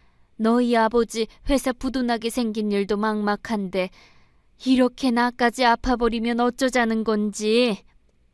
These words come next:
그래도 일단 다행이라고 생각하자고요. 엄마네 집에서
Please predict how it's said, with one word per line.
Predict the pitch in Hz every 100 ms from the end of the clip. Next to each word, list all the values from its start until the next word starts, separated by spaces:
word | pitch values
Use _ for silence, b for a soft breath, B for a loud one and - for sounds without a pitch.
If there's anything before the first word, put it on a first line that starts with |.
| _ _ _ _ _ _ _ _ _ _ _ _
그래도 | - 214 226
일단 | 220 190 226 220 220 190 - - _ _
다행이라고 | - 220 254 285 269 247
생각하자고요. | 320 330 330 - 254 220 190 185 196 208 b b b b b b b b
엄마네 | 226 254 330 320
집에서 | 330 240 262 254 247 254 214